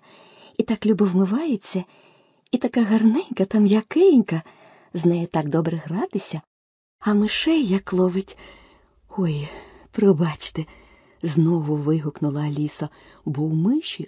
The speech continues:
аж шерсть настовбурчилася, і цього разу вона таки справді образилась. "Ми не будемо більше говорити про Діну, якщо вам це неприємно".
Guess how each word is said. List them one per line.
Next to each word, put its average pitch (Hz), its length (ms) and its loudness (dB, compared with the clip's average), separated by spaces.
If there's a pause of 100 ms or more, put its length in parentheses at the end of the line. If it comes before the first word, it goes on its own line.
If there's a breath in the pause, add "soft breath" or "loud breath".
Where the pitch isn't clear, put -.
аж 220 180 -8
шерсть - 680 -12
настовбурчилася, 160 1040 -6 (360 soft breath)
і 160 60 -2
цього 151 380 -6
разу 180 380 -4 (440 soft breath)
вона 135 200 -4
таки 131 220 -10
справді 180 580 -6
образилась. 123 800 -10 (1080)
"Ми 294 140 4
не 294 120 6
будемо 220 340 2
більше 180 280 0
говорити 190 420 0
про 214 160 0
Діну, 185 320 2 (420 loud breath)
якщо 196 480 -2
вам 190 200 0
це 196 140 0
неприємно". 185 760 2